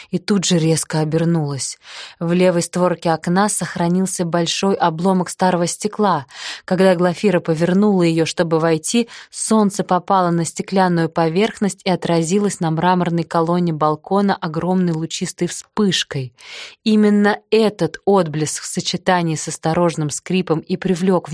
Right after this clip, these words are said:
внимание художницы, когда она хотела достать этюдник из сундука. Теперь Глаша была в этом совершенно уверена. Она затаила дыхание и осторожно двинулась к двери, внимательно осматривая каждую деталь.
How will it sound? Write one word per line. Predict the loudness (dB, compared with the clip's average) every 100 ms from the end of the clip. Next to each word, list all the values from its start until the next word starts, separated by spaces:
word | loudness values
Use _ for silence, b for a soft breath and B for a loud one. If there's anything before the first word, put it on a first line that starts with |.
| -2
внимание | 0 -2 -2
художницы, | -6 -6 -4 -4 -4 -8 -10 -12 B B
когда | -4 0 2
она | 2
хотела | 0 -6 -4 -2
достать | 0 -2 -2 -4 -4
этюдник | -8 -4 -4 -4 -8
из | -8
сундука. | -4 -2 -4 -2 -2 -2 -8 B B B B B B B
Теперь | -8 -2 0 2
Глаша | 2 2 0
была | 0 2 2
в | 2
этом | 0 0 -4
совершенно | -4 -4 -2 -2 -2 0 2 2 2
уверена. | 2 2 0 0 -6 -8 -12 B B B B
Она | 2 2
затаила | 2 2 2 2 0
дыхание | 0 -2 0 2 2 0
и | -2
осторожно | -4 -4 -2 0 0 -2
двинулась | -2 -2 -2 -2 -4
к | -4
двери, | -4 0 0 0
внимательно | -2 -2 -2 -2 -4 -4 -4
осматривая | -4 -4 -4 -4 -6
каждую | -6 -6 -6 -6 -4
деталь. | -6 0 0 -2